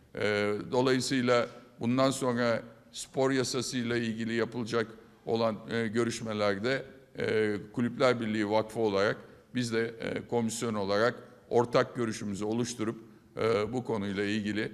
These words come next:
çalışmalara daha fazla katkı vereceğiz. Onun dışında, e, güncel konuları tartıştık. E, futbolda, e, birçok, e, güncel konu var. E, özellikle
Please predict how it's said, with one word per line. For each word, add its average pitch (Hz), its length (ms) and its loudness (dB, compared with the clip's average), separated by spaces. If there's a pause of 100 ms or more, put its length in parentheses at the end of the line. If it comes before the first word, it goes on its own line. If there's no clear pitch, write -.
(120)
çalışmalara 107 680 0
daha 110 160 6
fazla 107 440 0 (460)
katkı 113 320 0
vereceğiz. - 500 -8 (1700)
Onun 190 260 4
dışında, 175 580 0 (120)
e, 147 400 6
güncel 156 400 4
konuları 147 400 2
tartıştık. 123 560 0 (240)
E, 110 200 4
futbolda, 117 680 2 (560)
e, 101 220 2
birçok, 113 520 -4
e, 104 160 4
güncel 113 440 0
konu 113 320 0
var. 98 140 2 (460)
E, - 80 -4
özellikle 123 1000 4